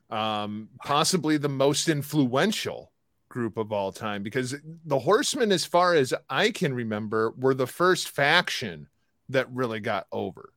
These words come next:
as far as, like, a nationwide kind of feeling. Like, it, the Horsemen were the cool heels that all of 'em ran together and everybody kind of had their role inside of the group. And it was like, "Wow, this could really, really work." And of course, now we've seen factions get used to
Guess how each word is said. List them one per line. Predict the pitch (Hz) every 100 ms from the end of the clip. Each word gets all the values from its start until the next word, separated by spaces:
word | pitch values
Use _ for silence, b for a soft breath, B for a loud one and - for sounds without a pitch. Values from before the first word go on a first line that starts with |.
| _ -
as | 127 117
far | - 127 117
as, | 113 107
like, | 113 110
a | 113 120
nationwide | 123 120 127 127 - 120 117 117 113 110 101
kind | 120 110 101
of |
feeling. | - 113 104 85 73
Like, | 87 - 113
it, | 131 143
the | 131
Horsemen | 135 156 151 160 135
were | 127
the | 90
cool | - 175 208 214
heels | - 156 151 143 139 - B B B
that | 127
all | 127 156 196
of | 190
'em | 180
ran | 165 180
together | 180 151 143 135
and | 110
everybody | 147 185 190
kind | 170 170
of | 147
had | 151 147
their | 139 117
role | 110 120 120 120 -
inside | 123 127 - 123 120 113 117 -
of | 113 101
the | 101
group. | 113 113 95
And | 98
it | 87
was | 98
like, | 107 104 _ b b b
"Wow, | 110 123 160 127
this | 131 170
could | 285 165
really, | 120 117
really | 113 113 104
work." | 98 160 135 - - B B
And | 135
of | 131
course, | - 127 -
now | 127 123
we've | 123 -
seen | 127 113
factions | - 131 123 - 117 107
get | 123 117
used | 120 117 - -
to | 120 110